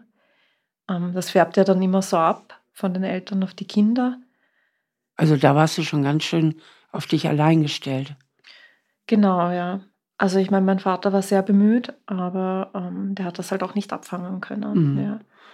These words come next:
Speaker 2: Und du wusstest nie so richtig, kommt die Mama jetzt oder kommt sie nicht?
Speaker 1: Nein, also dieses Warten, also ich weiß auch, an einem Geburtstag, da habe ich mal vier Stunden vor der Haustür gewartet, mit sieben oder so, weil sie hat einfach betrunken geschlafen, also komplett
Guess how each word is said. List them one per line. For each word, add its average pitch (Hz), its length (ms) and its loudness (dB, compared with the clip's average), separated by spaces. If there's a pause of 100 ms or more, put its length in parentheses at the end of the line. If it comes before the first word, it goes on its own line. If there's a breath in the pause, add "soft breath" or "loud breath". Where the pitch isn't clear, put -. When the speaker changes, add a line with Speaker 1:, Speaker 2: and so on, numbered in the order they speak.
(160 soft breath)
Speaker 2:
Und 160 120 4
du 160 100 -2
wusstest 175 380 -2
nie 190 140 8
so 175 120 4
richtig, 185 320 0
kommt 170 260 2
die 185 60 6
Mama 175 260 6
jetzt 175 400 0
oder 147 160 -8
kommt 165 260 -6
sie - 140 -10
nicht? 196 180 -6
Speaker 1:
Nein, 190 300 6
also 208 240 6
dieses 202 360 2
Warten, 196 480 6
also 190 180 -2
ich 165 100 -4
weiß 190 180 2
auch, 185 180 0
an 185 100 0
einem 180 180 2
Geburtstag, 214 560 2
da - 60 0
habe 190 80 2
ich 185 100 0
mal 190 100 4
vier 226 320 4
Stunden 214 800 2 (140)
vor 196 160 2
der 180 140 2
Haustür 185 400 0
gewartet, 196 640 2
mit 190 160 -4
sieben 233 560 0
oder 226 220 0
so, 208 340 0 (400 loud breath)
weil 180 320 0 (140)
sie - 120 -4
hat 170 60 -2
einfach 175 200 -4
betrunken 190 460 0
geschlafen, 175 680 -2 (100)
also 180 280 -8
komplett 180 500 -8